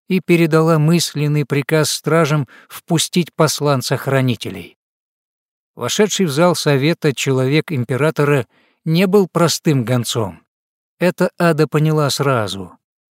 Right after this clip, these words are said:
По твердой уверенной походке, по гордой посадке головы, потому с какой легкостью и изяществом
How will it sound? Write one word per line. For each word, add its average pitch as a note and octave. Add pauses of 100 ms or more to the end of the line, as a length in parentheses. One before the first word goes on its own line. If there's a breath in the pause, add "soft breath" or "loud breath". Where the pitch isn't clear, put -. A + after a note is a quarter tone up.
(280)
По C3+
твердой C#3+
уверенной C3
походке, C#3+ (360)
по C#3+
гордой D3
посадке D3+
головы, C#3 (520)
потому F3
с -
какой F#3
легкостью F3+
и F3
изяществом C3